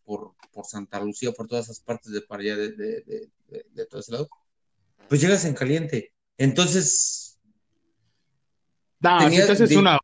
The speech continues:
Speaker 2: hora, porque yo, yo fui hasta allá, te haces como una hora, hora y media, y
Speaker 1: ¿Hasta
Speaker 2: aparte
Speaker 1: dónde?
Speaker 2: hasta Santa Lucía, y aparte de
Speaker 1: Ajá.
Speaker 2: eso, pues tienes que llegar a donde tomas los autobuses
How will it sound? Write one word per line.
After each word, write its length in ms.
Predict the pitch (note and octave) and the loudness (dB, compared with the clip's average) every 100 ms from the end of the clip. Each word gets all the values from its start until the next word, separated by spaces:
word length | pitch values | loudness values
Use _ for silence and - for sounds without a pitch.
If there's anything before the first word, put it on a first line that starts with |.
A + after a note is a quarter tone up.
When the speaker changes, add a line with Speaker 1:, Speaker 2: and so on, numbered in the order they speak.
| - | -2
Speaker 2:
hora, 320 | B2 A2+ - _ _ _ _ | -10 -10 -14 _ _ _ _
porque 260 | C3+ C3+ D3 | -6 0 4
yo, 280 | E3 F3+ | 6 6
yo 160 | D#3 E3 | 4 2
fui 500 | E3 F3 C#4 D#4+ - _ _ - | 4 0 0 -6 -14 _ _ -20
hasta 200 | - B2 | -12 -6
allá, 480 | A#2+ D3 A3 A3 D3+ | -2 -2 -2 -8 -6
te 80 | C#3 | -2
haces 180 | D#3 - | -2 -2
como 180 | C3+ | -2
una 180 | C3+ B2+ | 0 0
hora, 200 | B2 B2+ | -2 -2
hora 140 | B2 C3 | -2 -2
y 60 | |
media, 440 | B2+ B2+ C#3+ G#3 - _ _ _ - | -2 0 0 -2 -8 _ _ _ -2
y 60 | C#3 | 0
Speaker 1:
¿Hasta 160 | C3 | 4
Speaker 2:
aparte 80 | D3+ | 4
Speaker 1:
dónde? 240 | C3+ A2+ - - D#3+ - - | 4 -2 -8 -20 -20 -20 -8
Speaker 2:
hasta 300 | C3 A#2 C3 | -6 -4 -4
Santa 240 | B2+ A#2+ | -4 -4
Lucía, 420 | B2 A#2 C#3+ A#2+ - _ - | -4 0 -2 -2 -8 _ -2
y 80 | C#3+ | -2
aparte 360 | C#3 F3 F#3 | 2 2 6
de 120 | G3 | 6
Speaker 1:
Ajá. 20 | G3+ | 6
Speaker 2:
eso, 400 | - F3+ F3 _ _ _ | 4 0 -2 _ _ _
pues 160 | C3 B2+ | -6 0
tienes 260 | D3+ D3+ D#3 | 2 2 2
que 120 | D#3 | 4
llegar 480 | C#3+ C3+ C#3 D3 - | 4 4 4 4 0
a 680 | B2+ B2 B2+ B2+ C3 C3 C3 | 0 2 2 0 -2 -4 -2
donde 260 | C3+ C3+ C3+ | 0 0 0
tomas 320 | C3+ D3 D#3+ | 0 2 4
los 160 | D3 C3 | 2 0
autobuses 800 | B2 C3 D3 G#3 C#3 A#2+ _ | -2 -2 0 0 -2 -6 _